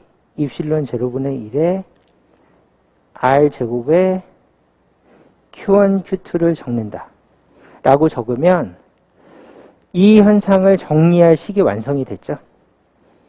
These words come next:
자, 그러면 요 공식을 가지고 이제 그림에다 적용시키면 이렇게 됩니다.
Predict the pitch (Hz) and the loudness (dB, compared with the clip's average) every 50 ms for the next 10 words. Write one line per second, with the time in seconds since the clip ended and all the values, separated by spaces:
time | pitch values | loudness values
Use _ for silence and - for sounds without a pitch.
0 | _ _ _ _ _ _ _ _ _ _ _ _ _ _ - - - - - _ | _ _ _ _ _ _ _ _ _ _ _ _ _ _ -14 -14 -14 -14 -20 _
1 | _ _ _ _ _ _ _ _ _ _ _ _ _ _ - - - - _ _ | _ _ _ _ _ _ _ _ _ _ _ _ _ _ -20 -20 -20 -20 _ _
2 | 180 196 202 196 180 170 170 185 185 156 107 90 95 - _ _ _ _ _ _ | 2 4 4 4 2 2 2 0 0 -2 -4 -8 -12 -18 _ _ _ _ _ _
3 | _ _ _ _ _ _ _ _ _ _ _ _ _ _ _ _ _ _ _ _ | _ _ _ _ _ _ _ _ _ _ _ _ _ _ _ _ _ _ _ _
4 | _ 285 196 156 160 180 196 202 190 - - - 160 170 190 175 - - 208 190 | _ -16 -6 4 6 8 8 8 6 2 0 0 2 2 2 0 0 -2 4 6
5 | 208 202 185 - 123 104 - 123 120 - 165 175 160 123 - _ _ _ _ _ | 6 4 4 2 -4 -6 -6 -10 -4 0 0 0 0 -2 -6 _ _ _ _ _
6 | _ _ _ _ _ _ _ _ _ _ _ _ - - 113 117 113 - _ _ | _ _ _ _ _ _ _ _ _ _ _ _ -8 -4 -2 -2 -2 -4 _ _
7 | _ _ _ _ _ _ - - 175 175 190 190 190 180 165 160 - - 120 113 | _ _ _ _ _ _ 2 4 4 6 6 4 4 2 2 0 -2 -4 -6 -6
8 | 135 151 143 - - - - 147 151 139 120 113 127 131 - 139 131 117 120 120 | -4 -6 -6 -8 -16 -14 -8 -6 -6 -4 -4 -4 -6 -6 -6 -8 -8 -8 -8 -8
9 | 117 - 104 127 156 | -8 -8 -8 -10 -10